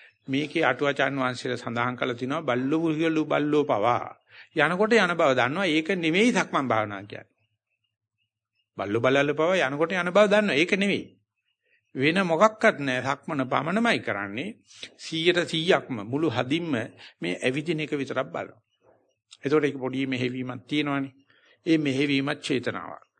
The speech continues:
ඇවිදීමත් චේතනාවක්. මෙන්න මෙහෙම කරගෙන කරගෙන යනකොට අපි හිත මේ සක්ම මළුව හුරු උණයි කියලා. එයා වම තියනකොට වම දානවා. දකුණ තියනකොට දකුණ දානවා. මට හිතුනොත්,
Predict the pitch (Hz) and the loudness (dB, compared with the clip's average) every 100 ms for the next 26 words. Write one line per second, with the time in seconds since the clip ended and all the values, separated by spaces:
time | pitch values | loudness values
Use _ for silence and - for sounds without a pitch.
0 | _ 143 156 170 170 156 175 - 131 117 | _ 0 2 2 0 -2 -4 -2 -4 -4
1 | 69 - - _ _ _ _ _ _ _ | -8 -12 -14 _ _ _ _ _ _ _
2 | - - 202 226 220 214 208 170 165 180 | -16 -2 2 4 2 2 2 2 2 0
3 | 190 185 185 185 135 147 165 185 170 170 | 0 0 0 0 0 2 0 0 0 0
4 | 170 175 185 185 160 160 170 165 175 151 | -2 -2 -2 0 0 0 -4 0 0 2
5 | 190 190 156 127 120 117 147 175 160 151 | 6 6 6 2 0 -2 -2 0 0 0
6 | 147 143 139 131 135 117 123 135 90 - | -4 -4 -4 -4 -4 -4 -2 -2 -4 -6
7 | 123 151 - 151 139 135 131 104 98 143 | -10 -10 -8 -8 -4 -4 -2 -4 -6 -2
8 | 156 135 85 - - - - 214 165 175 | 2 0 -2 -16 -20 -18 -4 -2 0 0
9 | 190 214 135 | 2 2 2